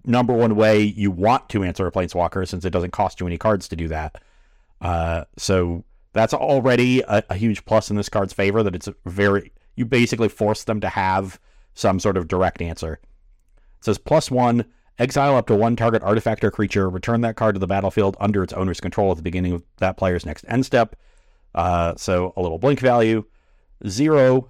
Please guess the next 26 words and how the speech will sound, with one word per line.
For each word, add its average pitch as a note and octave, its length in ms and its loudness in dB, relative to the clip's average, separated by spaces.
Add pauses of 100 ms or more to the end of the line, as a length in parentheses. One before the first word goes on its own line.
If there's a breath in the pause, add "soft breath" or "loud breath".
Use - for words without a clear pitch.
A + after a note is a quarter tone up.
(160)
loyalty, G#2+ 500 4
create G#2 220 2
a F2+ 40 -2
two A#2+ 200 0
two A#2 240 0
white G2+ 360 0
samurai G#2+ 460 2
creature G2+ 300 -2
token F#2+ 260 0
with D#2 140 -8
double A#2 220 0
strike. A2 440 0 (420)
And G#2 140 -2
then A2 300 2
minus C3 420 -2
four, F2+ 520 -2 (200)
so G2 400 4
ostensibly B2 520 0
an A2 100 -4
ultimate B2 400 0
that G2+ 80 -2
you G2+ 140 0
can G#2+ 120 -2
use G#2+ 160 0
right A#2 160 4
away. G2 380 0